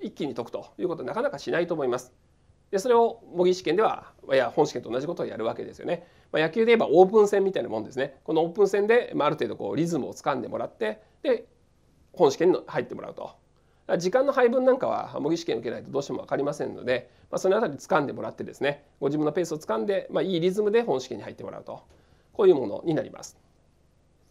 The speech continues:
で、この六パックですね、六講座ですね、これを直前対策パックということでご用意しております。まあ、もともと講座をカリキュラムで取っている方、取ってくださっている方は、そのまま入っているよと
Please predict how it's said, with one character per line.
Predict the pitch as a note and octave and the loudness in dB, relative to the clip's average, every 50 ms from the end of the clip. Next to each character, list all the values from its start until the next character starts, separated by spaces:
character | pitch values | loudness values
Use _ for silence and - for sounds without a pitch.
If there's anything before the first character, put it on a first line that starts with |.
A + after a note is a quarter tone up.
| _ _ _ _ _ _ _ _ _ _ _ _ _ - | _ _ _ _ _ _ _ _ _ _ _ _ _ 0
で、 | A#3+ A3 | 2 6
こ | C4 | 8
の | C4+ C4 A#3+ | 10 10 10
六 | G#3+ G#3 G3+ D4 D4+ C#4+ C#4 - _ _ - | 8 6 4 2 -2 -4 -4 -8 _ _ -6
パ | - D#4 | -4 -4
ッ | D#4+ | -4
ク | - - - E3+ | -4 -2 -2 0
で | C3 - | 0 2
す | D3+ | 2
ね、 | D#3 D3+ | 4 4
六 | C#3 D3+ D3+ A#3 | 4 2 0 0
講 | A#3 E4 D4 B3 | 2 4 4 4
座 | - B2 - | 4 4 -2
で | - - | -6 -2
す | - C#3+ | 2 4
ね、 | D#3+ D#3 | 4 4
こ | D#3 - G3 | 4 0 0
れ | G3+ | 2
を | G3 G3 F#3+ - | 2 2 0 -2
直 | E3+ E3 D#3 D3 | -4 -4 -4 -2
前 | D3 C#3+ C#3 C3+ | 0 0 0 0
対 | C#3 B2+ B2+ | 0 -2 -4
策 | A#2 - B2+ B2 A#2+ | -4 -4 -8 -8 -8
パ | - A#2+ | -12 -12
ッ | A#2 | -12
ク | - - - | -12 -12 -12
と | - A2 - - | -12 -10 -8 -6
い | F3+ G#3 | -6 -4
う | G3 | -4
こ | G3 | -4
と | F#3+ D#3 | -4 -4
で | - C4 | -4 -4
ご | - B2 | -2 -2
用 | A2+ G#2+ G#2 G2 | -2 -2 -4 -6
意 | A2+ | -8
し | - | -8
て | - A#2 | -8 -8
お | - | -6
り | - | -4
ま | - B2 D3 | -2 -2 -2
す。 | - - - _ _ _ _ _ - | -2 -4 -10 _ _ _ _ _ -2
ま | - G#3+ | 0 2
あ、 | |
も | G#3+ A3+ | 4 6
と | A3+ C#4 | 6 8
も | D4 D4+ | 6 8
と | D4 C#4 C4 | 8 6 6
講 | C4 C4+ A#3+ A#3 | 6 4 4 4
座 | A3+ A#3+ A#3 | 6 6 6
を | A#3 A3+ | 4 4
カ | A3+ A#3+ | 4 0
リ | A#3 A3+ | -2 -2
キ | - G#3 | -4 -4
ュ | D3 | -2
ラ | B2 | -2
ム | B2 | -2
で | A2 A2 | -4 -4
取 | - C#3 C3+ | -4 -4 -4
っ | |
て | - B2+ | -4 -6
い | G#2+ | -8
る | A2 | -8
方、 | - A#2 - C3 A#2+ A2+ A2 A#2+ B2+ C#3+ B2 B2+ | -10 -10 -6 -4 -2 -2 -2 -4 -6 -8 -8 -6
取 | - E3 | -6 -6
っ | |
て | - | -6
く | - A#2 | -6 -6
だ | A#2+ | -4
さ | - C#3+ | -2 -4
っ | D3 - | -2 -2
て | C3 | -4
い | |
る | B2 | -6
方 | B2+ D#3+ D#3 A3+ | -4 -4 0 2
は、 | G#3+ D3+ B2+ - D3+ | 4 2 2 0 -4
そ | - D#3+ | -2 0
の | D#3+ | 2
ま | D3+ D3+ | 2 2
ま | C#3 D3 | 0 0
入 | - F#3+ | 0 0
っ | F#3 | 0
て | F#3 D3+ | 0 -4
い | B2+ | -4
る | - | -4
よ | B2 | -4
と | - G2+ A2 | -4 -6 -8